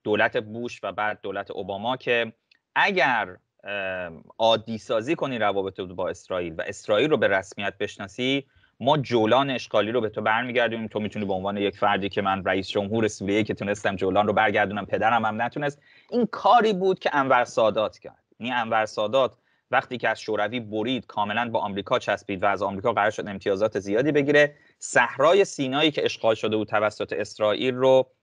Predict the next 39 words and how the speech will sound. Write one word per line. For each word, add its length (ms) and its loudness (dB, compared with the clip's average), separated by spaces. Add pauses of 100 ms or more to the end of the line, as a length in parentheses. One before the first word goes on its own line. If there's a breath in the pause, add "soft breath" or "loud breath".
(160)
پس 340 0
گرفت 300 -10
و 40 -8
خودش 260 -8
رو 60 -4
به 80 -4
عنوان 260 -4
یک، 280 -2 (280 soft breath)
اه، 260 4
البته 200 -2
خب 200 -2
خیلی‌ها 260 2
در 180 2
مصر 380 -6
و 80 0
جهان 340 -6
اسلام 240 -6
او 60 -4
رو 80 -4
به 80 -4
عنوان 220 -6
یک 240 -6
انسان 320 -4
خائن 380 0
می‌شناسن 500 -6
که 100 -4
اولین 320 -2
کشور 340 2
عربی، 480 0
اولین 240 -12
کشور 320 -6
مسلمانی 480 -8
بود 120 -10
که 80 -16
با 120 -2
اسرائیل 300 -4
رابطه 220 -2
برقرار 200 0
کرد، 300 2